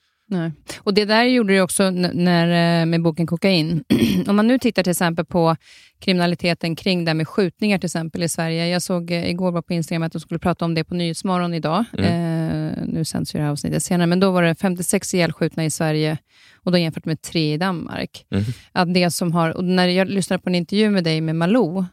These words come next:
Speaker 1: eh,
Speaker 2: Mm.
Speaker 1: som du gjorde för ett tag sedan, <clears throat> då pratade ni just om det här. Och, eh, det är som att du kanske inte är så förvånad att du ser att det här ökar.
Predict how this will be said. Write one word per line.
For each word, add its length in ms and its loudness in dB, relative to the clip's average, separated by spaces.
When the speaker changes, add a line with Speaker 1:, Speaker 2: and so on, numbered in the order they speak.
Speaker 1:
eh, 80 4
Speaker 2:
Mm. 140 2
Speaker 1:
som 160 -4
du 60 -2
gjorde 120 -2
för 100 -4
ett 40 -12
tag 140 -6
sedan, 240 -4
<clears throat> 440 0
då 60 2
pratade 340 2
ni 120 4
just 200 -2
om 100 -4
det 60 0
här. 280 -4
Och, 340 -4
eh, 160 0
det 140 2
är 40 2
som 180 -2
att 200 -4
du 120 2
kanske 380 0
inte 160 0
är 20 4
så 140 -2
förvånad 720 0
att 120 -4
du 80 0
ser 320 0
att 180 -4
det 60 -2
här 140 2
ökar. 480 -6